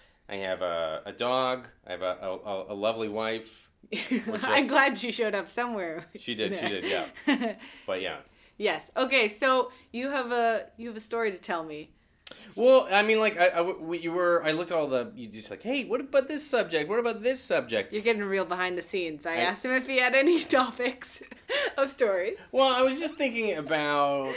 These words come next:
Speaker 1: uh, because we go way back. A lot of people don't actually know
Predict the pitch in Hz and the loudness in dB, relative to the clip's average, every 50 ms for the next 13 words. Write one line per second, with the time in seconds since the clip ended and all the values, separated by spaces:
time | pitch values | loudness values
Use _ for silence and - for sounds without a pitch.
0 | - - 131 131 127 127 123 120 117 120 139 147 156 135 127 160 202 214 202 - | -6 -2 0 2 2 2 2 0 -2 -2 -2 -2 0 0 0 0 0 0 2 2
1 | 147 127 117 117 113 107 98 104 98 98 92 - 120 123 143 175 170 - 156 131 | 2 2 4 2 0 0 -2 -2 -2 -2 -2 -4 -2 -4 -4 -4 -4 -8 -8 -8
2 | 127 107 92 - 113 110 113 113 110 113 110 - - - 110 107 104 101 98 98 | -8 -8 -4 -2 -2 0 0 -2 -4 -6 -8 -8 -10 -12 -10 -8 -6 -6 -6 -4
3 | 98 101 101 104 107 104 104 101 98 95 92 95 | -2 0 2 2 2 2 2 0 -2 -4 -6 -10